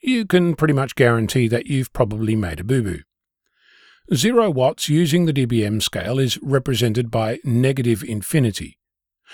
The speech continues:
or essentially a division by zero error.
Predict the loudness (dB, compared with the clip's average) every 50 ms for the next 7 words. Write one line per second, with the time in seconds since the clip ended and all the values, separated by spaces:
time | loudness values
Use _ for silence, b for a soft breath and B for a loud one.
0 | B B B B -4 -2 -2 -2 -2 -2 0 0 0 0 0 -2 -2 -2 -2 -2
1 | -4 -4 -4 -2 0 2 2 2 0 -2 -2 -4 -4 -4 0 2 2 2 2 2
2 | -2 -8 -8 -8 -8 -8 -8 -10 -14